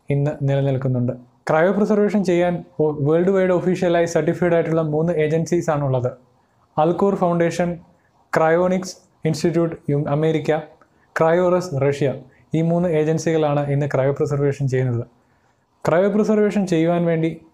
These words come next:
അറുപതിനായിരം യു എസ് ഡോളറാണ് ഇന്നത്തെ നിലവിലുള്ള ചാർജ്.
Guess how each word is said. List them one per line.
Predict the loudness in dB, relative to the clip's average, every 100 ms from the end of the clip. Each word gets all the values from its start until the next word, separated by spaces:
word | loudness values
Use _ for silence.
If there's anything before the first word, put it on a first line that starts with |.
| _ _ -4
അറുപതിനായിരം | 0 2 2 2 2 0 0
യു | -2
എസ് | 0
ഡോളറാണ് | 0 0 0 0 -2 -6 -12 -4
ഇന്നത്തെ | -2 0 0 0
നിലവിലുള്ള | 0 0 2 0 -2
ചാർജ്. | 0 -2 0